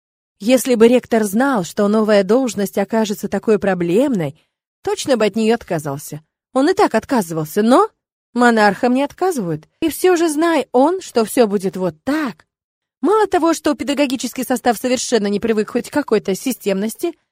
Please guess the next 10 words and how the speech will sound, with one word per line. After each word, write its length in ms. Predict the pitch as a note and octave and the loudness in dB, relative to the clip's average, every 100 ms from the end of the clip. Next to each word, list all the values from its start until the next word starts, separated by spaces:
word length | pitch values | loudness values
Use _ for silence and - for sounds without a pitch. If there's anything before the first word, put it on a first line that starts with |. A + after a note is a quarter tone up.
| _ _ _ | _ _ _
не 160 | C4 E4 | 2 4
понимает 480 | G#4 G4 D4 G3 A3+ | 4 4 2 0 0
его 180 | A3+ | 0
претензий 520 | A3 B3+ A#3 F#4+ A#3 A#3 | 0 0 2 2 2 -4
и 20 | |
смотрит 440 | - D4+ D#4+ C4+ | -2 -2 -2 -6
как 260 | - B3+ - | -2 -4 0
на 360 | C4 B3+ B3 - | 2 4 2 0
несмышленого 640 | B3+ C4+ D4 - A#3+ A#3 A#3+ | -4 -2 -6 0 0 2 -2
юнца. 460 | C#4 E4+ - C#3+ | -4 -6 -6 -8